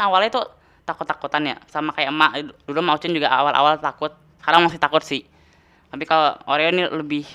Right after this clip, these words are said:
udah nggak setakut Maucin. Masih mau disentuh. Tapi walaupun kaget. <laughs> Tapi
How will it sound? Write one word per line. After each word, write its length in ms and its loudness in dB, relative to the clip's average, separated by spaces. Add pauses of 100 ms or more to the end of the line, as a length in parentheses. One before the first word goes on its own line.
(280)
udah 240 -2
nggak 320 -4
setakut 320 -8
Maucin. 480 -6 (480)
Masih 160 -12
mau 160 -2
disentuh. 400 -8 (640)
Tapi 80 -14
walaupun 320 -4
kaget. 320 -2 (640)
<laughs> 640 -20
Tapi 80 -14